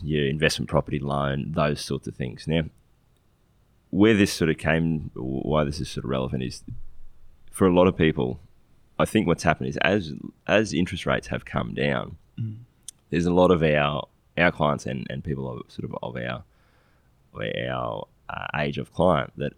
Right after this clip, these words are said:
Speaker 1: have lived through very high interest rates, and they remember those, you know, fifteen, seventeen percent interest rates. So as they see those loan rates coming down to four percent, you know, three and a half percent, three percent,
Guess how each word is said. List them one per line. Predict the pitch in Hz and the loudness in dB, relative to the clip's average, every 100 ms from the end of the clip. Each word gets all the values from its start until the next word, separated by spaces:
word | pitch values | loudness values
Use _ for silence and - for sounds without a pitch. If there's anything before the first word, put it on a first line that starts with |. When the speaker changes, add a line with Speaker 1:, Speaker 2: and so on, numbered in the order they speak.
| _ | _
Speaker 1:
have | 85 78 | -6 0
lived | 98 92 - | 2 2 0
through | - 87 76 | 4 4 6
very | 78 76 60 | 4 2 2
high | 69 60 | 2 2
interest | 76 - - | -2 -6 -10
rates, | - _ - - | -16 _ -20 -12
and | 67 69 | -6 -4
they | 67 | -2
remember | 69 71 80 73 | -2 0 0 0
those, | 62 64 64 - 69 | -4 -4 -6 -8 -8
you | |
know, | 64 73 _ _ _ | -8 -10 _ _ _
fifteen, | 71 - 65 69 65 | -12 -8 -6 -4 -4
seventeen | 71 71 80 67 | -4 -4 -4 -6
percent | - - 67 | -6 -4 -4
interest | - - | -4 -8
rates. | - - _ _ _ _ - | -10 -12 _ _ _ _ -4
So | - | 4
as | 92 90 | 4 6
they | 87 | 4
see | - 78 | 4 2
those | 73 71 71 | 2 2 0
loan | 71 73 | 0 0
rates | 65 - | -2 -2
coming | 65 60 | -6 -4
down | 60 64 | -8 -8
to | 76 - | -10 -12
four | - 71 67 | -6 -4 -4
percent, | - 65 65 - _ _ _ _ _ _ | -6 -4 -4 -6 _ _ _ _ _ _
you | - | -10
know, | 60 - - _ _ | -10 -10 -18 _ _
three | - 69 | -4 2
and | 69 | 2
a | 71 | 2
half | 67 69 | 0 -2
percent, | - - 65 - | -12 -6 -6 -6
three | - 73 71 | -8 -2 -2
percent, | - - 64 | -2 -6 -6